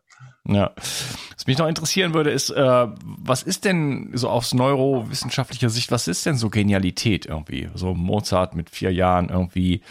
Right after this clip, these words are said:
äh, oder, ähm, es gibt immer so Beispiele von, von Leuten, die, die jetzt einfach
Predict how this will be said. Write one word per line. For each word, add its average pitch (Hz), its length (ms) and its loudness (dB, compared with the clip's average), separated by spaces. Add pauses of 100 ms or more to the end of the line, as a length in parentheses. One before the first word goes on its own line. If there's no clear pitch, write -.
(340)
äh, 98 280 4
oder, 95 580 4
ähm, 85 560 2 (800)
es - 120 -12
gibt - 200 -4
immer 143 160 2
so 113 100 2
Beispiele 101 540 2
von, 104 260 2
von 98 180 2
Leuten, 101 240 4
die, 95 180 0
die - 120 -2
jetzt 95 220 0
einfach 92 240 -2